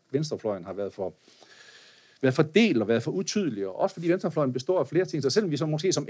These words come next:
S F'ere har sagt, "Nej, men vi synes jo, at man skal se meget nuanceret på, øh, øh, på, hvad man kan gøre ved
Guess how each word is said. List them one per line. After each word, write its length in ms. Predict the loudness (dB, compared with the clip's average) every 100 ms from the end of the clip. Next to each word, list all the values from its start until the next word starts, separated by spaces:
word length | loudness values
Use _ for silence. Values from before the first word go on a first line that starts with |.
| 4
S 100 | 4
F'ere 280 | 2 4 2
har 100 | 2
sagt, 400 | 2 2 -2 -14 _
"Nej, 140 | 0 2
men 120 | 6
vi 240 | 4 2 -2 _ _ -6
synes 340 | 2 2 2
jo, 100 | 0
at 80 | -2 -6
man 140 | -6
skal 160 | -2 0
se 240 | 0 -2 -6 _ _ _
meget 340 | 2 6 8 8
nuanceret 440 | 6 6 4 4
på, 360 | 0 -6 -6 -8
øh, 120 | -10
øh, 60 | -12 -14 -20 -20 -16 -16 -16 -8
på, 100 | -2
hvad 120 | 2
man 100 | 2
kan 140 | 2 2
gøre 300 | 0 0 0
ved 160 | -2